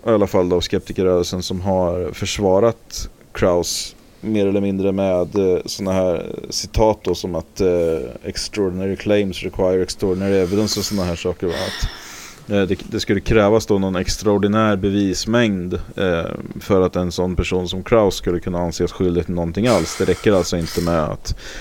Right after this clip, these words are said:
kvinna på kvinna på kvinna på kvinna på kvinna går ut, eller alltså anmäler och inte gör någon större grej av det än så, utan helt enkelt, eh, anmäler via olika skolor och så här, va?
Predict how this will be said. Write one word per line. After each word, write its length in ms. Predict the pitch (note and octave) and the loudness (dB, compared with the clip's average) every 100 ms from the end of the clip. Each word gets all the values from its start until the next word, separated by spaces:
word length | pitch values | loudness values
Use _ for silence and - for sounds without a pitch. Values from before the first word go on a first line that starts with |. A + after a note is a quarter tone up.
| - | -16
kvinna 260 | - F#2+ E2 | -4 -2 0
på 120 | F2 | -2
kvinna 240 | - F2 E2 | 0 0 2
på 80 | |
kvinna 260 | - F2 E2+ | 2 2 0
på 80 | - | 0
kvinna 260 | - F2 - | 0 -2 0
på 100 | - | 0
kvinna 320 | F#2 F#2 F#2 | 2 2 2
går 180 | F#2+ F#2 | 4 2
ut, 380 | F2+ - - - | 2 -4 -10 0
eller 200 | G2 F2+ | 2 4
alltså 340 | F2+ - E2+ - - - | 2 2 0 0 -8 0
anmäler 560 | G#2+ G2+ A2 B2 F#2+ F2 | 2 6 6 8 6 6
och 260 | F2+ - | 4 2
inte 220 | A2+ F2 G#2+ | 0 4 6
gör 180 | G#2 | 6
någon 140 | G2+ F#2 | 4 2
större 300 | - G2 F#2 | 4 4 6
grej 200 | F#2+ F#2 | 6 6
av 160 | F#2 | 6
det 60 | F#2+ | 4
än 80 | F#2+ | 4
så, 320 | - D#3 G2+ | 4 6 6
utan 400 | E2 G#2+ F2+ F2+ | 6 4 2 2
helt 220 | F2+ F2+ | 2 2
enkelt, 680 | G2 F2 F2+ E2+ - - - - - - - - - - - | 0 -2 -2 -4 -8 -16 -16 -20 -20 -20 -20 -20 -20 -20 -4
eh, 440 | F2+ F2 F2+ - G1+ - | 2 4 4 2 -2 -4
anmäler 420 | - G#2+ G2 F2 A2+ | 0 2 4 4 6
via 400 | B2+ G2 F2+ F2 | 6 6 6 6
olika 540 | E2+ E2+ - - - G2 - | 4 2 2 2 0 -4 -10
skolor 380 | - - F#2+ E2+ | -8 0 2 2
och 80 | - | 0
så 140 | - | -2
här, 140 | E2+ E2 | -4 -4
va? 120 | - | -4